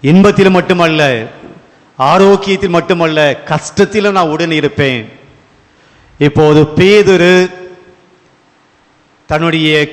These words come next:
குழம்பி போன, விசுவாசத்தில் குன்றி போன நிலையில அங்கே மீன்களை பிடித்து கொண்டிருக்கிறார்.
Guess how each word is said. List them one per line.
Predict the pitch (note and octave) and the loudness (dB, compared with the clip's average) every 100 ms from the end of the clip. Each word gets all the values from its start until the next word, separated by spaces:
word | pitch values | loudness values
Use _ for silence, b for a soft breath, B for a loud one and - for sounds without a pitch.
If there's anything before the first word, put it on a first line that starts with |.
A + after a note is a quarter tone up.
| - | -2
குழம்பி | E3 F#3+ G#3 G#3+ | 2 4 4 2
போன, | E3+ F3+ F3+ F3+ | 2 0 0 -2
விசுவாசத்தில் | D#3+ D#3 G#3+ G3 F#3 F3+ F3 F3 | -2 -6 -6 -4 -4 -4 -6 -8
குன்றி | - F3+ G3+ G#3+ | -2 0 0 -2
போன | G3+ F#3 E3 | -4 -4 -4
நிலையில | D#3+ E3+ D#3+ D#3+ D3+ A2+ - B B B _ | -2 -2 0 0 -2 -4 -14 B B B _
அங்கே | C3+ C#3 D3 D3+ D3 D3 D3 | -6 -4 -2 -2 0 -2 -8
மீன்களை | D3 E3 G#3 G3 F3 | -2 0 0 -2 -2
பிடித்து | - E3+ F3 | -2 -4 -4
கொண்டிருக்கிறார். | E3+ D#3 D#3 C#3 D3 C3 D3+ D#3+ - - | -6 -4 -4 -6 -6 0 0 -2 -8 -20